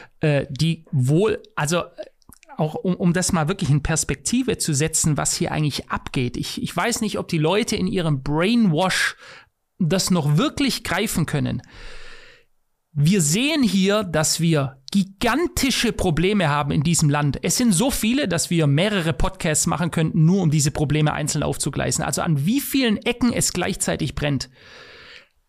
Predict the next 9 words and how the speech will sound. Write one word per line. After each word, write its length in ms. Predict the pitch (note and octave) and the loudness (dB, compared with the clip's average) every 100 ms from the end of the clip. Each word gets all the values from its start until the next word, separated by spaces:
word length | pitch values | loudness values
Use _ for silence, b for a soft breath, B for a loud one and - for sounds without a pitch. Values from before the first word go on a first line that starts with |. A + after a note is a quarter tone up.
| _ _ | _ _
Ein 260 | E3+ F#3+ F3+ | -2 0 2
Schäuble, 840 | - - C4 F4+ F4+ F3+ D#3 A#2+ - | 0 0 2 2 2 2 0 0 -2
ja, 320 | D#3+ G#3 A#3+ | -2 0 -2
ein, 320 | - E3 D#3+ D#3 | -4 -4 -2 0
das 220 | E3+ - | -2 0
Urgestein 720 | D4 E4 C#4 C#4 - B3 A#3 | 2 2 2 0 -2 0 0
der 100 | A3+ | 0
deutschen 440 | E3 G3+ G#3 - G3+ | 0 0 0 0 0
Politik 580 | G3 E3+ - F3+ - | 0 -2 -2 -6 -6